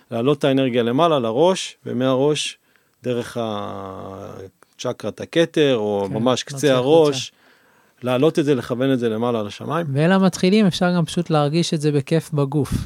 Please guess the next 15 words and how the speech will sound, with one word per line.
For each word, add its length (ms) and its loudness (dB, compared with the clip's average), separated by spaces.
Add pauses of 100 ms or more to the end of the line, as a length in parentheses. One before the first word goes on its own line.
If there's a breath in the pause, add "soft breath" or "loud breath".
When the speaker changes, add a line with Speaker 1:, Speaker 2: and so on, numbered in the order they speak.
(360 soft breath)
Speaker 1:
אני 180 2
אגיד 220 4
למה, 280 4
למה, 500 0
למה 340 2
מה 120 2
שאתה 160 -4
אומר 200 2
קצת 260 -4
מקשה, 480 2
בגלל 240 -2
Speaker 2:
אוקיי. 140 -2
Speaker 1:
שאין 260 2
מיקוד 360 0
ברור. 460 -2